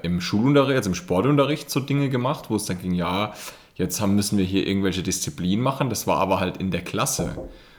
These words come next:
Und das war nicht, dass, äh, die ganze Schule oder die Schulen vom Kreis da irgendwie zusammengekommen sind. Ich glaub, das gab's einmal, wo ich das so irgendwie in Erinnerung hatte. Also wie auch immer, ich weiß nicht, ich war auch früher als Kind, ähm,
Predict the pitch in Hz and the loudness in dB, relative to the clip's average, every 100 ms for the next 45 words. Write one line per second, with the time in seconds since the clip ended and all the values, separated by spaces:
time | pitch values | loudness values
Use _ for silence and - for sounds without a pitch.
0 | - - 82 - 85 85 90 104 101 - | -14 -8 -6 -4 -2 -2 0 0 0 -4
1 | - 95 98 98 95 - - - _ _ | -4 -2 0 0 -2 -6 -18 -20 _ _
2 | - - - - - 71 - 95 95 95 | -20 -20 -20 -20 -16 -12 -4 0 0 -2
3 | - 90 104 120 104 92 - 101 98 92 | -4 0 4 4 4 0 0 2 2 0
4 | 90 90 - 82 95 - 98 101 95 92 | -4 -6 -2 0 0 0 0 0 -2 -4
5 | 90 113 107 85 78 80 80 78 78 80 | -2 -2 -2 -4 -6 -6 -6 -6 -6 -10
6 | - 87 - - - - - - - - | -8 -8 -10 -16 -20 -20 -20 -18 -18 -16
7 | 98 101 - - 143 139 175 - - 92 | -16 -14 -10 -6 -4 -4 -6 -10 -10 -6
8 | 92 90 - - 90 90 92 92 87 104 | -6 -6 -12 -10 -6 -4 -2 -2 -2 -2
9 | 92 82 82 82 - - - - - 104 | -4 -4 -4 -8 -10 -16 -18 -16 0 8
10 | 120 131 127 147 139 101 113 123 98 104 | 12 12 12 12 8 8 4 2 -2 -2
11 | 107 107 - - 110 131 107 - - 104 | -4 -6 -12 -8 -2 0 0 -6 -8 -6
12 | 127 147 - _ _ _ _ _ _ _ | -6 -8 -12 _ _ _ _ _ _ _
13 | _ 95 98 95 98 98 | _ -4 -2 -2 -4 -6